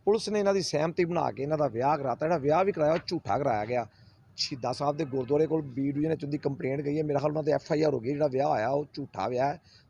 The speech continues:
ਉਹ ਗੁਰਦੁਆਰਾ ਸਾਹਿਬ ਨੂੰ ਮਾਨਤਾ ਨਹੀਂ ਗਈ। ਉੱਥੇ ਨਿਹੰਗ ਸਿੰਘਾਂ ਨੇ ਜਾ ਕੇ ਮਤਲਬ ਕਾਰਵਾਈ ਕੀਤੀ ਹੈ, ਉਹਦੀ ਵੀਡੀਓ ਵੀ ਸੋਸ਼ਲ ਮੀਡੀਆ 'ਤੇ ਰਹੀ ਹੈ।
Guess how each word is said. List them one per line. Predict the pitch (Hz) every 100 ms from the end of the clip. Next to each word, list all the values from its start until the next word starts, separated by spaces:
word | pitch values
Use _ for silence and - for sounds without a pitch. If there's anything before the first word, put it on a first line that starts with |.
| -
ਉਹ | 170 170
ਗੁਰਦੁਆਰਾ | 160 143 135 131 147 151
ਸਾਹਿਬ | 139 147
ਨੂੰ | 151
ਮਾਨਤਾ | 131 113 120
ਨਹੀਂ | 127 135
ਗਈ। | 127
ਉੱਥੇ | 135
ਨਿਹੰਗ | 151 143 113
ਸਿੰਘਾਂ | - 120 139
ਨੇ | 147
ਜਾ | 131 117
ਕੇ | 135 139 - - _ _ -
ਮਤਲਬ | 120 131 135 139
ਕਾਰਵਾਈ | - 120 113 135
ਕੀਤੀ | 123 - 143 143
ਹੈ, |
ਉਹਦੀ | 143 147 147
ਵੀਡੀਓ | 135 139 147
ਵੀ | 147
ਸੋਸ਼ਲ | 131 127
ਮੀਡੀਆ | 135 131
'ਤੇ | 131
ਰਹੀ | 101 104
ਹੈ। | 101